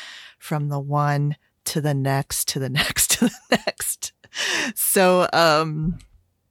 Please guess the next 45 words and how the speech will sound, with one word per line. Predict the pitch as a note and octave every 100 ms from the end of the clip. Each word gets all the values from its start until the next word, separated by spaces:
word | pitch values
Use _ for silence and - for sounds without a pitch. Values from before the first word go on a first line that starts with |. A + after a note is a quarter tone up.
| -
I | F3+ D#3
don't | E3
know. | D3+
I'm | C#3 D#3+ D#3+
a |
little | D#3+ E3 F3
bit | F#3+ F#3 -
fear-, | - D3+ -
I'm, | E3+ E3
I'm | - E3+ D#3+
really, | D#3+ D#3+ E3+ D3 -
uh, | A2+ -
afraid | F3 - D3+ C#3+ D3+ _ _ -
that | D#3+
I | D3+
might | D3+ D#3 D3+
not | C3 -
be | F3+
able | F#3
to | A3+
do | G3+ A#3 A#3+
it, | A#3+
but | - G#3+
why, | A#3+ B3 - - -
why | E4 F#4+
would | A4
they | A4
put | - G4+
beginner | F4+ - D#4+ F4 F4
on | G#3 A#3
there? | G#3 F3+ D#3+
Why | - C#4+
would | E4+
they | E4+
put | E4 E4
beginner | D4+ D4+ D4
on | C4+
the | C4
pattern | B3 B3+ B3 A3 F3+ -
if | G#3+
you |
can't | G#3 A#3+ G#3+
do | A#3 G3
it? | A2 - - - - -
So | - A3+ G#3+ G#3+